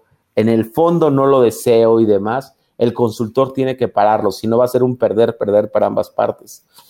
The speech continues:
Pero, pero se tiene que, se tiene que tener esa convicción, porque a veces por no perder el cliente,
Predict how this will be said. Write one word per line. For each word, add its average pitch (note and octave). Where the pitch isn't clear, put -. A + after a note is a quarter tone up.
Pero, D3+
pero D#3
se -
tiene F3
que, F#3+
se D#3
tiene F#3+
que F3+
tener D3+
esa E3
convicción, E3+
porque C#3
a -
veces F#3
por C#3
no F#3
perder F#3+
el G3
cliente, G#3+